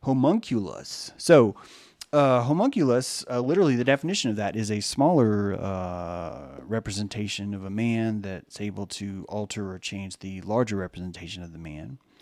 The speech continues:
And what's fascinating about that definition is when you look up homunculus inside the scientific literature, or, uh, a-, anatomy, look up homunculus, you'll see that the brain has routed all around it, kinda like on the band of my head,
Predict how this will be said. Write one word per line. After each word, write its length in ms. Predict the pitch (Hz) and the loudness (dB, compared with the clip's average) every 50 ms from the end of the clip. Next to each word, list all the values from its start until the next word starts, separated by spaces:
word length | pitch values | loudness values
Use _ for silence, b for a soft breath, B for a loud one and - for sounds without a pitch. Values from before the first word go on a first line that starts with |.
| b b b b b b b b b b b b b b b b b b | b b b b b b b b b b b b b b b b b b
And 280 | - 110 107 104 98 98 | -4 -2 0 0 0 0
what's 160 | 98 104 - | 0 -2 0
fascinating 400 | - 131 131 127 - 127 110 110 | 2 2 4 4 4 2 2 2
about 220 | 104 104 98 92 | 2 0 -4 -4
that 140 | - 101 95 | -4 -4 -4
definition 540 | 95 98 98 - - 117 170 190 - 123 101 | -4 -4 -4 -4 -4 -4 -2 0 0 0 0
is 160 | 98 92 - | -2 -2 -4
when 100 | 95 98 | -4 -4
you 120 | 101 101 101 | -4 -4 -4
look 200 | 104 120 - - | -4 -4 -4 -4
up 180 | 110 101 - - | -4 -4 -6 -8
homunculus 840 | - 107 104 101 113 120 - - - 101 92 90 85 - - - | -6 -4 -2 -2 -2 -2 -4 -6 -8 -8 -8 -8 -8 -8 -10 -10
inside 520 | - 101 98 95 - - 98 95 95 92 - | -8 -8 -8 -6 -6 -4 -4 -4 -6 -6 -8
the 120 | 95 92 | -8 -8
scientific 680 | 90 - - 101 98 95 92 - 104 92 98 - _ - | -8 -6 -6 -4 -4 -6 -6 -8 -10 -12 -12 -12 _ -6
literature, 520 | 147 156 143 107 - - 90 90 101 113 - _ _ _ _ _ _ _ _ _ _ _ _ _ _ _ _ _ _ _ _ _ - | -4 -4 -4 -6 -8 -10 -10 -10 -12 -12 -14 _ _ _ _ _ _ _ _ _ _ _ _ _ _ _ _ _ _ _ _ _ -2
or, 240 | - 123 120 113 104 - | 2 2 4 4 2 2
uh, 360 | - 123 120 101 76 90 92 - - _ - | 2 2 2 2 0 -4 -8 -12 -14 _ -10
a-, 140 | 123 117 - _ _ _ _ _ _ - | -10 -10 -12 _ _ _ _ _ _ -6
anatomy, 580 | 120 120 117 127 151 160 135 101 95 95 101 107 - | -2 0 2 4 4 4 2 2 -2 -4 -6 -8 -10
look 180 | 113 98 - | -10 -8 -6
up 120 | 113 - - | -8 -8 -6
homunculus, 720 | - 104 98 95 92 - - - 90 92 104 - - - - B B B B B B B B B | -6 -6 -6 -6 -8 -10 -14 -14 -14 -14 -14 -14 -16 -18 -20 B B B B B B B B B
you'll 180 | B 143 135 123 | B 2 2 4
see 260 | - - 139 127 127 | 2 2 2 4 4
that 220 | 120 110 117 - - | 4 2 0 0 0
the 60 | 117 | -2
brain 420 | 101 113 113 117 123 127 123 117 | 0 0 0 2 4 4 4 2
has 280 | 110 107 104 101 98 104 | 0 -4 -8 -8 -10 -10
routed 440 | 92 95 101 104 113 110 101 98 95 | -10 -8 -6 -4 -4 -4 -4 -4 -4
all 200 | 95 104 107 107 | -4 -4 -4 -4
around 280 | 101 104 110 104 92 | -2 -2 -2 -4 -4
it, 100 | 85 - | -6 -8
kinda 200 | - - 117 120 | -10 -8 -6 -6
like 200 | 127 127 127 - | -6 -6 -6 -4
on 100 | 117 107 | -4 -4
the 60 | 101 | -4
band 300 | 95 98 107 110 117 120 | -4 -2 -2 -2 0 -2
of 60 | 113 107 | -2 -4
my 140 | 101 95 | -6 -8
head, 280 | 98 101 120 120 113 98 | -8 -8 -8 -8 -8 -10